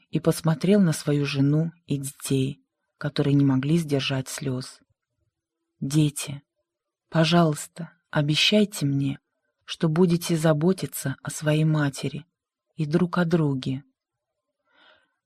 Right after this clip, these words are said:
Мне немного уже осталось, но всегда помните, что я любил вас. Мать Лин теперь тихо рыдала, и отец нежно дотронулся до ее лица.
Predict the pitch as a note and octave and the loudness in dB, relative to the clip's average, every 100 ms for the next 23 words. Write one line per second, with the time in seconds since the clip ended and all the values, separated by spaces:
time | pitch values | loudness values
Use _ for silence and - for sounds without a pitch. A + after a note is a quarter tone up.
0 | - F3 F#3+ G3+ G3 G3 A3 D3 C#3 C#3+ | 2 8 10 12 12 10 8 4 -2 0
1 | C#3 - - C#3 C3+ C3 - _ _ _ | -2 -2 -2 -2 -2 -10 -16 _ _ _
2 | _ - E3 D#3+ D3 D3 D3 - D#3+ F#3+ | _ -2 0 2 -2 0 0 2 2 4
3 | E3+ C#3+ - C3+ - _ _ - - F3 | 4 0 -8 -14 -16 _ _ -12 -4 -2
4 | D#3 F#3 F#3+ F3+ D#3 F3+ E3+ C3+ B2 B2+ | 4 4 4 2 2 2 2 -2 -8 -10
5 | - _ _ _ _ _ _ _ _ _ | -16 _ _ _ _ _ _ _ _ _
6 | _ E3 D#3 D3+ - E3 F3+ E3+ _ _ | _ -2 -2 -2 2 4 4 2 _ _
7 | - E3 - F3 - - G#3 G3+ G3 F#3 | -6 -2 2 2 0 -2 0 2 2 4
8 | E3+ D3+ C#3 C3 - _ _ _ - E3 | 2 0 -4 -10 -16 _ _ _ -2 -2
9 | - G3+ G3 - - E3 G3 F#3 D3+ C#3 | 0 0 0 -6 0 4 4 4 2 0
10 | C#3 - F#3+ G#3 F#3+ D#3+ E3+ D3 C#3+ C#3 | -2 0 6 6 6 2 -6 -4 -6 -4
11 | D3 C#3+ C#3+ - C#3 B2+ | -4 -4 -8 -8 -6 -6